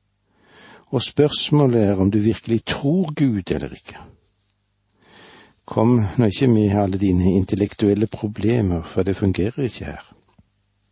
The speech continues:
Det som holder mennesket borte fra Guds ord, er synd. Det er synd i ditt liv som holder deg borte fra Gud.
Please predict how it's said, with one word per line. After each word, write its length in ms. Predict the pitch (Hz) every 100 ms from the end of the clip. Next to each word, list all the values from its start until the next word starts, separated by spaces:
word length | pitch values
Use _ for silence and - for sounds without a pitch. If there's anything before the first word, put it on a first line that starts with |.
| _ _ _ _ _ _ - _ _ _ _ _ -
Det 260 | 120 123 101
som 200 | - 135
holder 240 | 113 123 127
mennesket 520 | 127 107 107 - 113
borte 520 | 123 - - _ 139
fra 200 | - 123 104 80 -
Guds 440 | 110 107 - - -
ord, 400 | 123 139 127 - -
er 140 | 104 104
synd. 360 | - - 127 85 - - _ _ _ _ _ _ _ _ _ - - _ _ -
Det 100 | 87
er 160 | 90 - -
synd 360 | - - 101 104
i 20 |
ditt 220 | 101 -
liv 260 | 95 160 151
som 200 | - 156
holder 300 | 120 101 95
deg 140 | 85
borte 380 | 92 87 - -
fra 200 | - 123
Gud. 380 | - - - -